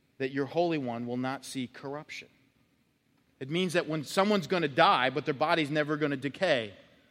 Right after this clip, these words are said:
That's what the text means. So he says, "Now think about it. If that psalm was about David, well, David's skin is already off his body.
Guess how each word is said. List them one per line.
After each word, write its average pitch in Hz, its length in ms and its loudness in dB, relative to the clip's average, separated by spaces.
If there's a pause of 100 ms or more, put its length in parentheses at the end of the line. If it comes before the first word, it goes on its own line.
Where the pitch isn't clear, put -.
(380)
That's - 160 -16
what 139 140 -6
the 113 60 -20 (120)
text - 280 -8
means. 139 440 -12 (720)
So 180 120 0
he 180 40 4
says, 180 160 0
"Now 185 120 4
think 220 200 0
about 165 220 4
it. 147 60 0
If 147 100 -4
that 185 180 4
psalm 185 280 0
was 151 120 -4
about 147 300 0
David, 151 500 2 (680)
well, 127 120 -4
David's 160 460 2
skin 208 400 2
is 165 100 -2
already 170 280 4
off 185 140 4
his 139 120 -8
body. 165 460 4